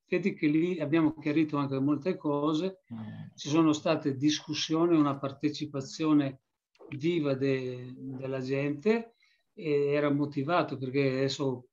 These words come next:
Speaker 1: questa sera, eh, con, siamo in dieci, nove, e, e tra gente che non lo sapeva, e il fatto che siamo stati sospesi per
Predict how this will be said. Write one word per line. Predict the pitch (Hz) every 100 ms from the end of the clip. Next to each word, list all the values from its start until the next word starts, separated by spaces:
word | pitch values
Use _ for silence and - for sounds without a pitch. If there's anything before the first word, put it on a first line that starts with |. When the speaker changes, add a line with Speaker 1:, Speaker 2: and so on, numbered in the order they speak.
| _
Speaker 1:
questa | 175 165 170
sera, | - 156 131 123 110 _ _ _ _ - -
eh, | 160 151 143 139
con, | 185 196 196 - _ _ _ _ _ 311
siamo | - 202 202 196 180
in | 175 185 208 - -
dieci, | 160 170 180 165 - 151
nove, | 160 160 139 147 143 _ _ _ _ _
e, | 175
e | 170 175 170 170 160 156 151 143 139 135 135
tra | 160 185 160 123 - 147
gente | 151 202 202 202
che | 185
non | 175
lo | 170 160
sapeva, | 165 139 151 131 117 104 _ _ _ _ _ _ _ _ _
e | 170 156 151 143 139 135 131 127
il | 127
fatto | - 180 170 175
che | 160
siamo | 151 160 151
stati | 147 156 147
sospesi | 143 151 - - 151 139 135
per | - 139